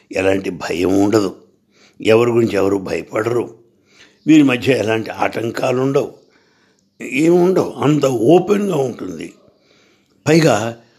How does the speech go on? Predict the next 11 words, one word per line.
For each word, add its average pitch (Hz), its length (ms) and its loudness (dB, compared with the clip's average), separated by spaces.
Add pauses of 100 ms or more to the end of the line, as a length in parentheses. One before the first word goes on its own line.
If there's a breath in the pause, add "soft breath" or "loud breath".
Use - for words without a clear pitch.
(340 soft breath)
ఒక 147 180 0
వ్యక్తి 147 580 -2
నుండి 165 200 -2
ప్రేమ 123 400 -8
మరో 135 280 0
వ్యక్తిలోకి 135 600 0
ప్రవహించేటువంటి 123 1200 -4 (260 loud breath)
నిరంతర 139 440 2
ప్రవాహంగా 131 720 2
ఉంటుందే 104 540 -4
తప్ప - 340 -6